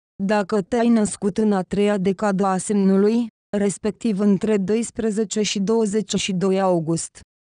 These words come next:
după sărbătorile de iarnă, evaluează critic reflexia în oglindă,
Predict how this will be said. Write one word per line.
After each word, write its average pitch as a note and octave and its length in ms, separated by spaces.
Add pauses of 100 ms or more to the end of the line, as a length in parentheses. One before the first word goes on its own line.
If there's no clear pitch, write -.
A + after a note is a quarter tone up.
după G#3+ 300
sărbătorile G3+ 920
de G3+ 120
iarnă, F#3+ 560 (300)
evaluează G#3 720
critic A3+ 440
reflexia G#3 680
în G#3 100
oglindă, F3+ 680